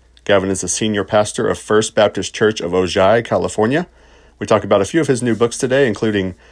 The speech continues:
Theological Retrieval for Evangelicals and Finding the Right Hills to Die On, on theological triage. Uh, Gavin is a good friend and one of the most patient and kind and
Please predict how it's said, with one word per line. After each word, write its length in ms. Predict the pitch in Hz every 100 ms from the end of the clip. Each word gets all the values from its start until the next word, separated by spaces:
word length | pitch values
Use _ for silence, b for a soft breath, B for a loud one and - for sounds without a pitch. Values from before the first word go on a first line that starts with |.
| b b b
Theological 500 | 120 110 113 - 110
Retrieval 480 | 92 - 113 127
for 220 | 135 - 90
Evangelicals 800 | 101 98 92 98 127 151 156 -
and 240 | 98 92
Finding 460 | - 113 127 131 113
the 60 |
Right 300 | 98 104 104
Hills 300 | 104 113 110
to 80 | 104
Die 240 | 92 104
On, 260 | 117 127 139 b b b
on 140 | 104 95
theological 420 | 101 98 95 95
triage. 540 | - 120 120 120 - - b b -
Uh, 120 | 95
Gavin 260 | 95 107 104
is 100 | 95
a 60 |
good 160 | 92 123
friend 400 | - 127 127 123
and 420 | 98 98 95 92
one 140 | 104
of 80 | 104
the 80 | 98
most 400 | 98 98 - - b b b
patient 540 | - 151 143 156 139 -
and 260 | - 95
kind 640 | - 120 120 117 117 117 -
and 420 | 98 95 90